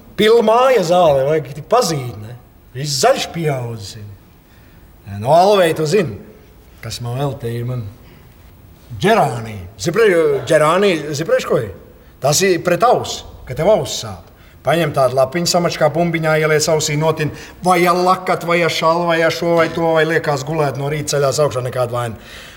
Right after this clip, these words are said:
Saprotu, viņš to draņķi izvelk ārā no to auss, nu. Viņš ir labs, tāda ģerānī.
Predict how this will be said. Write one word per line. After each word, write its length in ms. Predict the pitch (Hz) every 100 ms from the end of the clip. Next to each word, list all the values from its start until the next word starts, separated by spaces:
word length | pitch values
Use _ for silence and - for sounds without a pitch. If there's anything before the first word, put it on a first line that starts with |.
| -
Saprotu, 400 | 131 190 208 196
viņš 140 | 233 -
to 120 | 240
draņķi 400 | 220 285 311 302
izvelk 320 | 302 285 269 320
ārā 300 | 294 147 131
no 140 | 131
to 100 | 117 131
auss, 380 | 127 104 - 101
nu. 140 | 98 120 - - - - - -
Viņš 160 | 135 202
ir 80 |
labs, 240 | 233 - -
tāda 220 | 113 120
ģerānī. 460 | 143 147 120 110 107